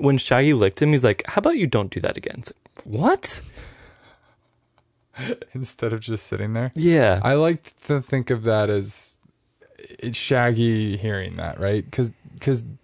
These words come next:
Speaker 1: But we've
Speaker 2: it's
Speaker 1: never seen
Speaker 2: about
Speaker 1: it like that.
Speaker 2: them. I know. But, but that they're g-, it's, this is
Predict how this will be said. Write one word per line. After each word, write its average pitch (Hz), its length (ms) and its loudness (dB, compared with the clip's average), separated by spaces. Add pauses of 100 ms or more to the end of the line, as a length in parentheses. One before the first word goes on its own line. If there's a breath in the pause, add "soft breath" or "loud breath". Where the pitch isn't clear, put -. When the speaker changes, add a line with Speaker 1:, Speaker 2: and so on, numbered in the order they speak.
(160)
Speaker 1:
But - 480 -16
we've 147 180 0
Speaker 2:
it's 170 60 2
Speaker 1:
never 170 160 6
seen 139 200 4 (140)
Speaker 2:
about - 0 -
Speaker 1:
it 110 60 4
like 92 240 0
that. - 160 0
Speaker 2:
them. 107 440 2
I 117 140 2
know. 120 400 2 (220)
But, 110 180 0 (140)
but 123 180 0
that 113 220 -4
they're 120 180 2
g-, 113 140 -4
it's, - 500 -4
this 123 180 0
is 113 220 -2